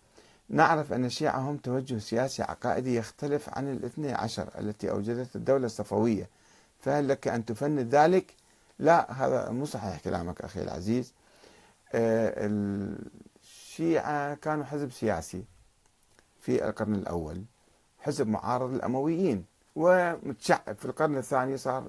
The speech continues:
في شعب وأحزاب، العباسيون والجناحيون والعلويون، الحسنيون والحسينيون، صار أحزاب متعددة.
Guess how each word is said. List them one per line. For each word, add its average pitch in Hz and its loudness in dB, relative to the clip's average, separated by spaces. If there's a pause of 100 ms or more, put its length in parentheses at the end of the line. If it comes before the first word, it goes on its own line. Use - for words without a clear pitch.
في 135 -6
شعب 117 0
وأحزاب، 110 2 (600)
العباسيون 120 4
والجناحيون 113 0
والعلويون، 113 0 (360)
الحسنيون 123 2
والحسينيون، 120 -2
صار 180 4
أحزاب 135 4
متعددة. 92 -2